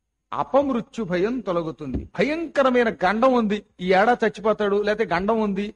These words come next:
అని జాతకంలో చెప్పారు కదా. అలాంటి వాళ్ళు ఏం చెప్పారంటే శనివారం నాడు రుద్రుణ్ణి, నవగ్రహాలని,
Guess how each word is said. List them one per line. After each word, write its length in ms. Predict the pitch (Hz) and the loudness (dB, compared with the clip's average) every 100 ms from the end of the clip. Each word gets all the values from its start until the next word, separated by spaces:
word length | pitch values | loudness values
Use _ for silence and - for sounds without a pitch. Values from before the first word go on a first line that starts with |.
| - | -8
అని 140 | 202 | -6
జాతకంలో 500 | 190 170 185 214 220 | -2 0 0 0 -2
చెప్పారు 320 | 202 202 214 202 | -2 -2 -2 0
కదా. 260 | 226 277 - _ _ _ - | -2 -4 -8 _ _ _ -10
అలాంటి 380 | 139 220 277 254 | -2 0 0 0
వాళ్ళు 220 | 240 208 | 2 4
ఏం 140 | 208 | 2
చెప్పారంటే 520 | 214 214 208 202 202 254 | 0 0 0 0 -4 -2
శనివారం 520 | 208 214 233 220 208 | 0 0 2 2 2
నాడు 220 | 240 226 | 0 2
రుద్రుణ్ణి, 760 | 196 147 180 214 196 190 185 - _ _ _ 143 | 0 -2 0 2 4 2 -2 -14 _ _ _ 0
నవగ్రహాలని, 1000 | 170 170 226 214 185 185 180 180 180 | 2 4 2 2 4 4 2 0 -2